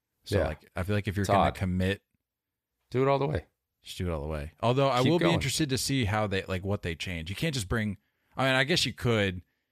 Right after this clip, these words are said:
Speaker 1: but I feel like bringing out Kevin Costner for, like, a theatrical entrance, there's only
Speaker 2: Yeah,
Speaker 1: so many
Speaker 2: I
Speaker 1: things
Speaker 2: don't,
Speaker 1: you can do
Speaker 2: yeah,
Speaker 1: for that. So
Speaker 2: exactly. You don't need to, you don't need to make as many references to the movie.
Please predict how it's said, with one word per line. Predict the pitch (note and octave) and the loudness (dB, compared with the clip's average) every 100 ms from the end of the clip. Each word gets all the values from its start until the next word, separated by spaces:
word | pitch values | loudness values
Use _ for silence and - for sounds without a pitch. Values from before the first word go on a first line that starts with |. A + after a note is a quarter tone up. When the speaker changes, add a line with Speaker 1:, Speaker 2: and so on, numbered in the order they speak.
| _ _ _ | _ _ _
Speaker 1:
but | B2+ | -4
I | A#2+ | 0
feel | C#3 | 2
like | B2+ - - | 2 -2 -10
bringing | A2+ B2 B2+ | -2 2 2
out | A#2+ | 0
Kevin | A#2+ A#2 A2+ | 0 0 0
Costner | A2 A2 - G2+ | 2 2 0 -4
for, | - G2 | 0 0
like, | F#2+ G2 | 0 -2
a | |
theatrical | - G#2 G2 G2+ G2+ - G2+ F#2+ E2 - | -2 0 2 0 -2 -2 0 0 -2 -4
entrance, | F#2+ F#2+ G2 E2 D#2+ - - - _ _ _ _ _ _ _ - - - | -2 -2 -2 -4 -4 -6 -8 -12 _ _ _ _ _ _ _ -20 -20 -10
there's | G#2+ G2 | -2 4
only | C3+ A2+ | 6 6
Speaker 2:
Yeah, | |
Speaker 1:
so | E2+ G#2+ | 6 2
many | G2+ | 4
Speaker 2:
I | G#2+ | 6
Speaker 1:
things | G2 F#2 | 4 2
Speaker 2:
don't, | G2 | 0
Speaker 1:
you | |
can | F#2+ | 0
do | G#2 | 2
Speaker 2:
yeah, | F2 C2 | 4 2
Speaker 1:
for | D2+ - F2 | -2 -4 -4
that. | D#2+ | 0
So | |
Speaker 2:
exactly. | G#2 F#2 F2+ D#2+ E2 D2 | 0 2 2 2 -2 -2
You | G#2+ | 2
don't | B2+ - | 2 0
need | A2 G#2+ G#2 G2 | 0 2 2 0
to, | - G2+ F2 E2+ D#2+ | -2 2 4 2 0
you | G2+ | 0
don't | A2+ - | 0 0
need | G#2+ F#2+ | 0 2
to | |
make | F#2 F2+ E2 | 2 0 0
as | D#2 | -2
many | D#2+ F2 F2 E2 | 0 0 2 0
references | D2 D2+ D#2 D#2+ D#2 D#2 D2 - - | 2 0 0 -6 -4 -2 0 -2 -2
to | - - E2 D#2 C#2+ C#2 A#1+ - _ _ _ D#2 | -4 -2 0 0 0 -2 -6 -12 _ _ _ -4
the | D2+ | -2
movie. | D2+ D2 B1 G1+ - | 0 -2 -4 -10 -14